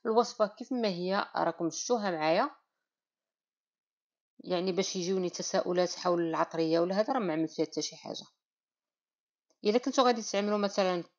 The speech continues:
الطون ولا تعملوا مثلا الكفته ولا شي حاجه، الكفته تقدروا تتبلوا. بالنسبه للطون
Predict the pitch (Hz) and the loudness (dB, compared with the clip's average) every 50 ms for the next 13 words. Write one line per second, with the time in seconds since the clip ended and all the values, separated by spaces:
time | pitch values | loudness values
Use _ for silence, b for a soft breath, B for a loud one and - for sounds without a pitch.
0 | _ _ - 208 196 190 196 196 190 190 185 175 160 160 165 175 - - 170 170 | _ _ 0 2 4 4 4 4 2 2 2 2 4 4 2 2 0 -2 -2 -2
1 | 175 170 165 175 175 170 170 175 170 - 185 175 170 156 151 - - - - - | -2 0 4 4 4 6 4 2 2 2 2 4 4 2 0 -4 -10 -16 -8 -2
2 | - 196 190 190 190 190 - - - - 208 220 277 269 - - - - - 277 | 0 0 2 2 0 -2 -4 -6 -6 -4 -4 -4 -4 -6 -8 -10 -12 -8 -6 -6
3 | 277 - - 240 220 214 214 208 _ - 151 127 127 160 165 160 - B B B | -6 -4 -2 -2 0 0 -2 -4 _ -10 -12 -10 -4 -2 0 0 -2 B B B
4 | B B B - 202 226 247 226 - - 208 208 202 - _ - 240 277 285 - | B B B -2 0 0 0 0 0 0 0 0 0 -2 _ -2 -2 -2 -2 -4